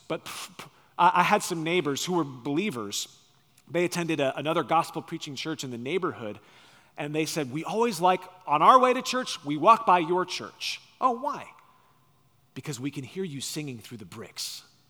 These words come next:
I just thought that was, praise God for that.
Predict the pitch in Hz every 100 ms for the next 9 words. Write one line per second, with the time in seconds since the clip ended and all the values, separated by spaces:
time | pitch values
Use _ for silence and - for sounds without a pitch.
0 | _ _ _ _ _ _ _ _ _ _
1 | _ _ _ _ _ _ _ _ _ -
2 | - - - - 135 - - 143 - -
3 | 170 151 262 339 208 320 359 - 147 85
4 | - -